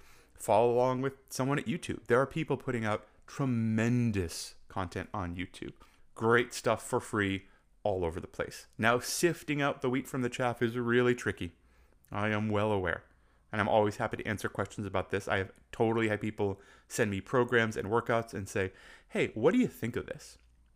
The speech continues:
And if you do that, I'll just give you my honest answer. I'm not gonna say, "This is garbage, you have to follow a Feel Strong program, it's the only thing that works."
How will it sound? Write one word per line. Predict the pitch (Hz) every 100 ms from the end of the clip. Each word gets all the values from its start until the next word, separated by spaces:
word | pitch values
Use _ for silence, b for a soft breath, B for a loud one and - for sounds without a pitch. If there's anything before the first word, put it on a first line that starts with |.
| _ _ _ - -
And | 135
if | 131
you | 156
do | 156
that, | 156 160
I'll | 151
just | 143
give | 147
you | 151
my | 151 143
honest | 147 156 -
answer. | 123 - - b b b b
I'm | - 120
not | 127 147
gonna | 135 127
say, | - 135 117 110 b b b -
"This | 120 127
is | 123 101
garbage, | 113 110 110 104
you | 107 104 104
have | - 110 -
to |
follow | 107 107 104 104
a |
Feel | 104 113 101
Strong | - 101
program, | 98 101 98 98
it's | 98
the | -
only | - 98
thing | 90 98
that | 95 -
works." | - - -